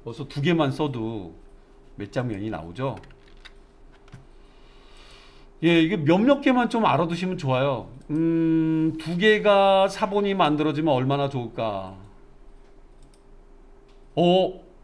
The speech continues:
어떻게 했어요? 아, 잠시만요. 자, 저는 이렇게 했습니다. 얘랑 얘를 눈 깜빡거리는 장면을 두 번 깜빡거렸다가 어? 어? 어? 어? 무슨 말 나오게.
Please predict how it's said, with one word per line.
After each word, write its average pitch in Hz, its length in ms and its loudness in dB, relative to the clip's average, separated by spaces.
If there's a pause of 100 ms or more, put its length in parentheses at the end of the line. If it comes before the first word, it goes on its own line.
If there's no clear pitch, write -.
(180)
어떻게 233 180 2
했어요? 135 300 -2 (920)
아, 131 240 -8
잠시만요. 143 800 -6 (1300)
자, 123 400 -4 (100)
저는 165 380 0
이렇게 143 260 -4
했습니다. 127 640 -6 (140)
얘랑 175 800 0
얘를 139 420 -2
눈 139 200 -4
깜빡거리는 160 680 -2
장면을 110 400 -8
두 139 160 -10
번 147 280 -2
깜빡거렸다가 117 1040 -8 (120)
어? 226 360 -4
어? - 380 -8
어? 190 280 -6
어? - 80 -12
무슨 117 300 -10
말 98 180 -4
나오게. 92 440 -10